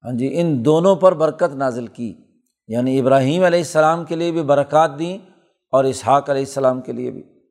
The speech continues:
حضرت شاہ عبد القادر دہلوی رحمۃ اللہ علیہ نے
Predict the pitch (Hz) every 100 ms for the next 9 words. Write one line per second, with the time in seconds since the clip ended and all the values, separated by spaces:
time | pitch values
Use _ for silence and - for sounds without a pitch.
0 | _ _ _ _ 807 _ _ _ _ _
1 | _ _ _ _ - 123 139 175 - 139
2 | 123 143 143 147 151 143 139 147 165 143
3 | 131 131 127 123 127 139 117